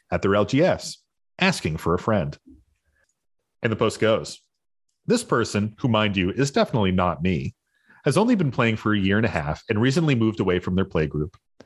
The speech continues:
They finally feel that they have a handful of pretty tight E D H decks.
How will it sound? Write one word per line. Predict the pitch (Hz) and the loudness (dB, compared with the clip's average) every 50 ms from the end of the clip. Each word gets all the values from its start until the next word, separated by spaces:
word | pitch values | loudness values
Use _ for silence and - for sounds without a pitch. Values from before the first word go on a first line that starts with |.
| _ _ _ _ _ | _ _ _ _ _
They | - 110 | -4 -2
finally | - - 135 156 180 196 185 | 0 0 2 2 4 2 2
feel | - - 139 127 127 123 120 | 2 2 2 2 4 4 2
that | 113 104 - | 0 0 2
they | 107 101 | 2 2
have | 98 87 | 2 2
a | 92 87 87 - - - | 0 -2 -2 -4 -8 -6
handful | - 139 143 151 151 147 - 156 | -2 0 0 0 0 0 0 0
of | 127 95 - - | 0 0 -2 -4
pretty | - 143 139 147 147 | -4 -2 -2 -2 -4
tight | 143 - 117 117 120 120 - | -4 -2 0 0 0 -2 -2
E | - 107 | -2 0
D | 107 101 92 | 0 2 2
H | 85 80 - - | 0 -2 -4 -4
decks. | - 80 69 67 - - - | -6 -6 -6 -6 -8 -12 -12